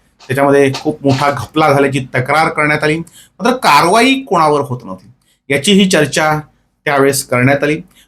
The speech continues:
मागच्या जीबीमध्ये सर्वसाधारण सभेमध्ये हा विषय चर्चेला आल्यानंतर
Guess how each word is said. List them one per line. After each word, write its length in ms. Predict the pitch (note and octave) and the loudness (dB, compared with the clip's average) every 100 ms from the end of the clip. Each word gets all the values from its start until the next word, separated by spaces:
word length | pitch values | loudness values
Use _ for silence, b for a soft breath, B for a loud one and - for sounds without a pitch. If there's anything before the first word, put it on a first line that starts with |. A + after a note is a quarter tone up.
| - | -2
मागच्या 540 | D#3 F3 - - C4+ | 0 0 -4 0 2
जीबीमध्ये 680 | A#3 G#3 E3+ D3+ A2 G2 D3 | 4 2 2 0 -2 -4 -6
सर्वसाधारण 540 | - C3+ C#3 C3 C3+ | -2 -2 0 0 -2
सभेमध्ये 520 | C3+ B2+ A2 G#2 A2+ D3 | -2 -2 -2 0 0 0
हा 160 | C#3+ D3+ | 0 0
विषय 180 | D3+ | -2
चर्चेला 460 | E3+ C3+ B2 G3+ G#3 | -2 0 0 2 2
आल्यानंतर 640 | D3+ A#2+ A2 G2+ - A2+ | 2 0 -4 -10 -14 -14